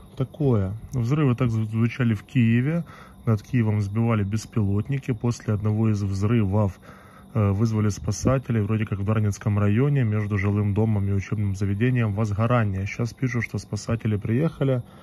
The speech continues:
но никакого возгорания найти не могут. То ли уже само погасло, то ли исчезло. Вот такая, друзья, обстановка. По свету продолжается очень плохая тенденция. Горят трансформаторы, в частности, вот.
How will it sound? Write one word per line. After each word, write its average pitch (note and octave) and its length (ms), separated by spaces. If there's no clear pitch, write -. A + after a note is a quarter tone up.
но A#2+ 60
никакого A#2 500
возгорания A2+ 560
найти G#2 340
не B2+ 120
могут. A#2 440
То B2 120
ли A#2 120
уже A#2 360
само C3 320
погасло, A#2+ 560
то A2+ 120
ли G#2 160
исчезло. A#2+ 720
Вот - 200
такая, B2+ 260
друзья, A#2 340
обстановка. G#2+ 720
По D#3 80
свету C#3 480
продолжается A#2 720
очень G#2+ 200
плохая A2+ 440
тенденция. C#3+ 760
Горят A2 320
трансформаторы, C3 960
в G2+ 60
частности, A2 500
вот. - 160